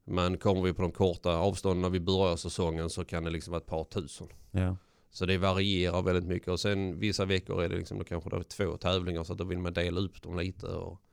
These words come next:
Speaker 1: man skickar inte alla ägg i samma korg,
Speaker 2: Nej,
Speaker 1: utan
Speaker 2: precis.
Speaker 1: man skickar liksom på olika tävlingar för att ha större chans och vinna på nationaltävlingar eller bli svensk mästare eller
Speaker 2: Mm.
Speaker 1: så här ju.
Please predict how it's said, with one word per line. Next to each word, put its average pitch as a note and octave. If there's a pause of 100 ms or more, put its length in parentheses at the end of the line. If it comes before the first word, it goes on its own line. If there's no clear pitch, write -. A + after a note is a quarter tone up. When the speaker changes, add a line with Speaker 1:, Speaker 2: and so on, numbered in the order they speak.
(400)
Speaker 1:
man F#2
skickar F#2+
inte F#2+
alla F#2 (340)
ägg F2
i E2+
samma E2+
korg, E2
Speaker 2:
Nej, G#2+
Speaker 1:
utan F2
Speaker 2:
precis. G2
Speaker 1:
man F2
skickar F2+
liksom E2+
på F2
olika F2
tävlingar E2+
för -
att F2
ha G#2+
större A#2+
chans A#2+
och G#2+ (680)
vinna A2
på -
nationaltävlingar F2
eller E2+
bli F2+
svensk F2
mästare E2
eller E2+
Speaker 2:
Mm. A2
Speaker 1:
så -
här D#2
ju. D#2+